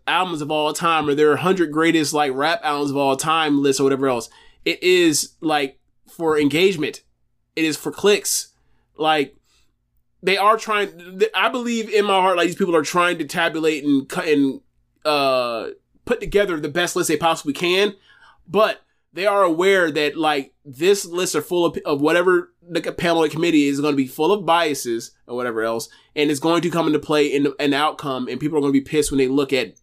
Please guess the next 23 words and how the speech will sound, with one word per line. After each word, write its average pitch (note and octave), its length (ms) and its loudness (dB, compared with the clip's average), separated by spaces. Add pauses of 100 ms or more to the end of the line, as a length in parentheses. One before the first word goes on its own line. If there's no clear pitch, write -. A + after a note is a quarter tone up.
(140)
one, D3 400 -4
one D#3 300 -2
thing D3 240 2
being C#3+ 180 0
below C3 200 0
the C3+ 120 -2
other. C#3 240 -2
That's B2 160 -4
how C#3+ 160 0
that B2+ 100 -4
always C#3 320 0
works. D#3 360 0 (560)
Um, D3+ 520 2 (180)
so G#3 480 0 (140)
with D#3 120 -10
the D3 80 -6
rankings, E3+ 640 0 (180)
like, C#3+ 400 -4
for, - 180 -14 (100)
for F3 160 -10
me G#3 340 2
in D#3+ 80 0
particular, D#3+ 640 0